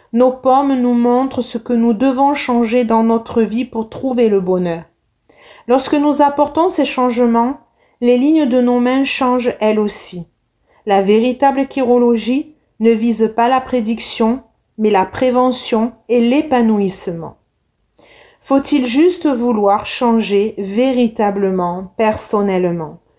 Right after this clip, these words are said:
Car, comme dit Paramahansa Yogananda, « Si vous apprenez à vivre pour les autres,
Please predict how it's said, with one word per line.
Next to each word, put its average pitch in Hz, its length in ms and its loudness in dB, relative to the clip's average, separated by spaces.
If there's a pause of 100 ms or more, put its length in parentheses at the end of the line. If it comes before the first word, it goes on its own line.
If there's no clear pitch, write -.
(320)
Car, 190 360 0
comme 269 320 2
dit 262 440 0
Paramahansa 208 1120 0
Yogananda, « 185 840 -2 (500)
Si - 220 -4
vous 220 240 2
apprenez 294 480 2
à 285 100 4
vivre 254 320 2
pour 240 240 -2
les 220 240 2
autres, 208 360 -2